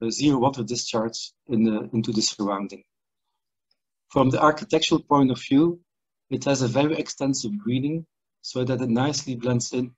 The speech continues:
with the, and with, with the surroundings. Next slide. An important aspect of the plant also is to,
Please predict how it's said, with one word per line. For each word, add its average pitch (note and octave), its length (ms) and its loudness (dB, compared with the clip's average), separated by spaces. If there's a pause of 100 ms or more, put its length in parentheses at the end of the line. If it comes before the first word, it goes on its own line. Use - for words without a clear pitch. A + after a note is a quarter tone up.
(120)
with A2+ 220 -4
the, A2+ 260 -2
and G#2 180 -10 (100)
with, A2+ 220 -8
with A#2 140 0
the - 60 -4
surroundings. G#2 840 -2 (1900)
Next G#2+ 340 -8
slide. B2 340 -4 (1080)
An C3 100 0
important D#3+ 540 2
aspect E3 520 -2
of B2 140 -4
the B2+ 60 0
plant C#3 280 0
also D3+ 400 2
is C3 240 -6
to, B2+ 420 0